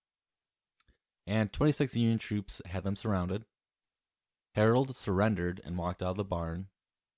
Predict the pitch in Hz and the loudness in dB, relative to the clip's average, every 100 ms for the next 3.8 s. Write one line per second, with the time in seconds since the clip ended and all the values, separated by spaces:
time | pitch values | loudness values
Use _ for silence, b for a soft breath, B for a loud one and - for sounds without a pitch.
0 | _ - 82 - _ _ _ - 85 90 | _ -10 -10 -10 _ _ _ -6 -4 -4
1 | - 98 95 98 98 92 - 90 87 87 | -2 0 2 4 2 0 -6 -6 -4 -4
2 | - 87 - - 85 87 90 90 87 85 | -4 -6 -6 -8 -4 -2 -2 -4 -4 -6
3 | - - - - 127 147 - | -6 -16 -16 0 2 2 -4